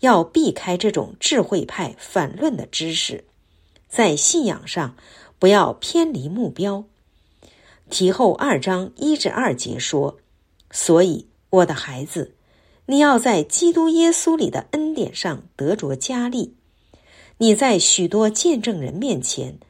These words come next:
从我所听见的，要托付那忠信、能教导别人的人。”今天，我们需要在恩典上得着加力。恩典就是所赐给我们，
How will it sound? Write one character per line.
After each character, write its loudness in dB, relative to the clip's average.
从 0
我 4
所 0
听 -10
见 -4
的， -14
要 4
托 2
付 -2
那 -8
忠 -4
信、 -6
能 4
教 2
导 -4
别 -8
人 -4
的 -4
人。” -10
今 -4
天， -2
我 6
们 4
需 2
要 4
在 -2
恩 -4
典 -6
上 -8
得 -2
着 -6
加 -4
力。 -6
恩 4
典 2
就 2
是 -2
所 -4
赐 -2
给 -2
我 -4
们， -14